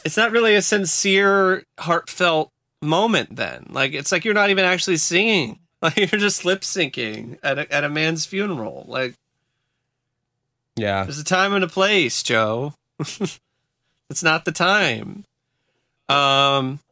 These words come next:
Speaker 1: but he's always about him all the time, even in, at a, at a funeral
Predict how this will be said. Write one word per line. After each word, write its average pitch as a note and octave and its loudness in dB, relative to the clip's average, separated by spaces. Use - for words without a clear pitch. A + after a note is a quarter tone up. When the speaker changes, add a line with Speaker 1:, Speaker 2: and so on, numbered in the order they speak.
Speaker 1:
but C#3+ 0
he's D#3 0
always D#3 4
about D3+ 2
him D#3+ 2
all A#2+ 2
the C3+ -4
time, D#3+ 0
even C3 -6
in, C3 -6
at C3 -2
a, C3+ -4
at C3 2
a C#3 0
funeral D3 -4